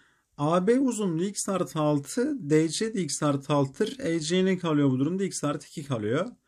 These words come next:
A F D'nin alanı arkadaşlar böldüğümüzde yani iki tane yamuğun alanını orantılıyor burada.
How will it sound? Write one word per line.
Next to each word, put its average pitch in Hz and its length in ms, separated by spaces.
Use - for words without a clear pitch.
A 156 240
F 196 260
D'nin 208 180
alanı 196 300
arkadaşlar 170 760
böldüğümüzde 160 600
yani 139 280
iki 151 180
tane 160 240
yamuğun 151 480
alanını 151 380
orantılıyor 156 540
burada. 127 380